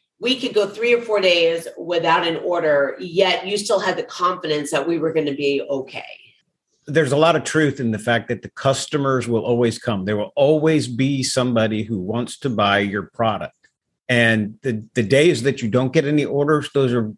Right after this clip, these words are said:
Speaker 2: it's really important that you hold the vision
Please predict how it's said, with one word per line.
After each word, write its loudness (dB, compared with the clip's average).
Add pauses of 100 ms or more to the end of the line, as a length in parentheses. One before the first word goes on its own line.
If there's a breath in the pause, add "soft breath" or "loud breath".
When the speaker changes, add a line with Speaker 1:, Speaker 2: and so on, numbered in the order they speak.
Speaker 2:
it's -14
really 2
important 0
that -4
you -4
hold 0 (360 soft breath)
the 0
vision 0